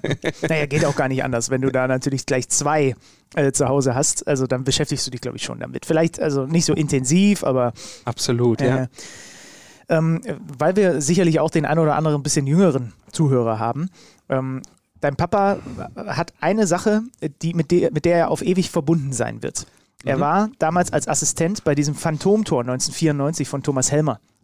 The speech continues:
Speaker 2: unmittelbar mit involviert. Hat dann, glaub ich, auch zwei Jahre später oder so seine Karriere beendet.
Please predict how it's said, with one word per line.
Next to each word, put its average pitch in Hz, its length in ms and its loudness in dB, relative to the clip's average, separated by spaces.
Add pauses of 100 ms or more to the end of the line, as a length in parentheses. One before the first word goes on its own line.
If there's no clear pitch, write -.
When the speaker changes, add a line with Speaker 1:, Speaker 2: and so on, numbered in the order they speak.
Speaker 2:
unmittelbar 160 400 2
mit 143 160 0
involviert. 135 560 -2 (680)
Hat 165 120 -2
dann, 165 120 2
glaub 165 180 2
ich, - 120 0
auch 160 220 2 (760)
zwei 147 220 -2
Jahre 170 200 2
später 175 320 2
oder 165 140 2
so 156 100 0
seine 143 180 0
Karriere 147 320 -2
beendet. 180 360 -6